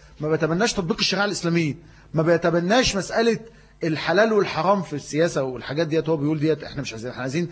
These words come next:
نتبنى إيه؟ مرجعية الحضارة الإسلامية". دول الوسط والحضارة، الوسط طبعًا عصام سلطان وأبو العلا ماضي، و-، والحضارة حاتم عزام،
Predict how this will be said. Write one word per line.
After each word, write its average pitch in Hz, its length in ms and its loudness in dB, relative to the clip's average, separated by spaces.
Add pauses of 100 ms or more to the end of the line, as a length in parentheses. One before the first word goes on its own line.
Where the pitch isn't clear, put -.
(180)
نتبنى 170 380 0
إيه؟ 190 220 2
مرجعية 156 380 -2
الحضارة 180 400 2
الإسلامية". 131 420 -6 (320)
دول 208 340 6 (340)
الوسط 214 680 2
والحضارة، 165 640 2
الوسط 147 380 0
طبعًا 165 320 0
عصام 165 200 -4
سلطان 160 360 -2
وأبو 143 220 -2
العلا 147 220 0
ماضي، 202 300 2 (380)
و-، 156 360 2
والحضارة 175 580 2
حاتم 170 300 -4
عزام، 175 460 0